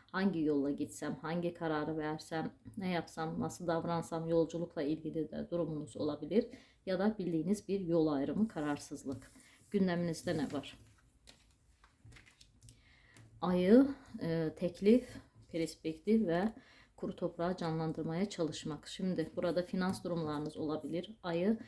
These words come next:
e, erkek olabilir. E, ayının önünde dağ var.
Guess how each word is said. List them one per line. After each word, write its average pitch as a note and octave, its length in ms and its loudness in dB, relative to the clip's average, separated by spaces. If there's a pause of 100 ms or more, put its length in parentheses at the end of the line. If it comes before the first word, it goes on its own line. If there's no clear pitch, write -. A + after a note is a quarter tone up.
(340)
e, E3+ 420 4
erkek E3 380 -4
olabilir. F#3 720 0
E, E3 400 2 (400)
ayının F3 380 0
önünde E3+ 520 2
dağ F3 280 2
var. F#3+ 200 2